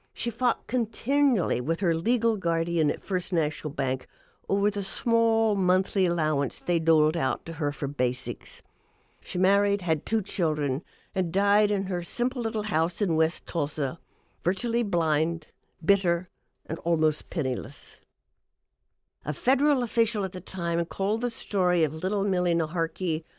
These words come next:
one of the most revolting cases in the history of the Indian Service.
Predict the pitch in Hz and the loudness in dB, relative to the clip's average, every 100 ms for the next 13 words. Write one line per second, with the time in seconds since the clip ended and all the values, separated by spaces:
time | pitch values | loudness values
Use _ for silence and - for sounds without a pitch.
0 | _ _ _ - 208 196 180 165 165 - | _ _ _ 0 0 0 -2 -2 -2 -4
1 | 151 143 147 175 233 240 233 233 214 - | -4 -2 -4 -2 0 0 -2 -2 -4 -4
2 | 214 175 - 165 160 147 143 131 - 220 | 0 0 0 -4 2 2 2 -2 -2 -2
3 | - 156 143 139 160 160 156 151 139 139 | 0 0 2 2 0 0 0 0 0 -2
4 | - 131 120 - - - - | -4 -6 -4 -8 -12 -20 -20